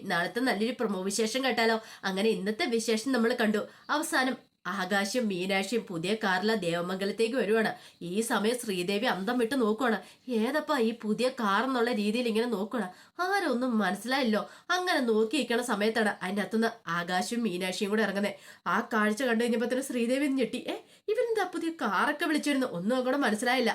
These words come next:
അങ്ങനെ അവരെ കൊണ്ട് വിട്ടിട്ട് ഡ്രൈവർ പോവുകയാണ്. ഈ സമയത്ത് ശ്രീദേവി ഓടി ഇറങ്ങി അങ്ങോട്ട് വന്നു. വന്നിട്ട് ചോദിച്ചു, "ആഹാ, ഇതെന്താ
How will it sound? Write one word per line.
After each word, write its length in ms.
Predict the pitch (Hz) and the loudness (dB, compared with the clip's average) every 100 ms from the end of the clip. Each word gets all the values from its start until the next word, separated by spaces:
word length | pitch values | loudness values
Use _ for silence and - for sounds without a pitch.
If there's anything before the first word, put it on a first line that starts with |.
| - | 0
അങ്ങനെ 280 | 320 330 294 - - _ | 0 2 0 -2 -14 _
അവരെ 240 | 185 190 226 | -6 -4 -2
കൊണ്ട് 260 | 240 214 | -2 0
വിട്ടിട്ട് 340 | 240 220 233 254 - _ _ - | 2 2 0 -2 -4 _ _ -10
ഡ്രൈവർ 400 | 262 370 359 302 | -2 0 2 0
പോവുകയാണ്. 460 | 226 170 185 220 175 - - - - - | -2 0 2 2 0 -4 -16 -20 -18 -8
ഈ 80 | 190 | -6
സമയത്ത് 380 | 208 220 220 254 | 0 2 2 -2
ശ്രീദേവി 520 | - 185 180 190 247 | -4 -2 0 0 0
ഓടി 240 | 202 196 | 0 0
ഇറങ്ങി 240 | 254 208 240 | 0 0 0
അങ്ങോട്ട് 240 | 240 247 | 0 2
വന്നു. 160 | 247 208 - - - - | 2 0 -2 -18 -18 -8
വന്നിട്ട് 280 | 190 185 254 | -6 -4 -2
ചോദിച്ചു, 180 | 254 - | -2 -2
"ആഹാ, 240 | 165 165 233 - _ 190 | -4 -2 -4 -6 _ -6
ഇതെന്താ 280 | 254 320 | -2 0